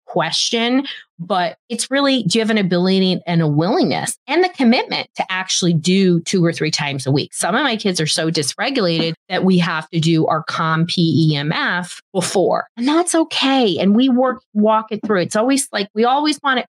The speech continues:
fixed yesterday. And I get it as a mom who's got kids who are struggling. So these are general questions people ask, like, "Do-, does equipment matter?" It's F D A regulated. I believe I already told you some of these questions, like,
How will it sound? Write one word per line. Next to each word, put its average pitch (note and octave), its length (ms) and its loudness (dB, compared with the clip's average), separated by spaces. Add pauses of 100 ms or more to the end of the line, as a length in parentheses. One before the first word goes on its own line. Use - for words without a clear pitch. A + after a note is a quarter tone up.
fixed - 220 -16
yesterday. D#3 680 -4 (220)
And G3 120 -2
I G3+ 240 0 (100)
get A3 200 0
it D#3 220 -4
as E3+ 160 0
a E3 60 2
mom D#3 340 2
who's D#3+ 180 4
got C3 200 -6
kids - 180 -10
who C#3 60 -2
are - 40 -4
struggling. - 380 -4 (320)
So A3 300 0 (100)
these C#4+ 220 -2
are F#4 80 0
general A#3+ 500 0
questions F#3+ 480 -2
people F3 320 -2
ask, - 380 -6
like, C#3+ 160 -6 (160)
"Do-, F3+ 240 -6
does F3 160 0
equipment E3+ 440 -4
matter?" D3 420 -6 (540)
It's - 240 -2
F C4 180 -6
D B3+ 200 0
A A3 40 0
regulated. C#3 640 -4 (260)
I G3+ 300 -4
believe A3 420 0
I F#3+ 80 0
already F#3+ 240 0
told F#3+ 300 0
you F#3+ 80 0
some F3+ 200 -2
of F3 60 0
these E3+ 180 0
questions, D#3 640 -2
like, C3+ 280 -4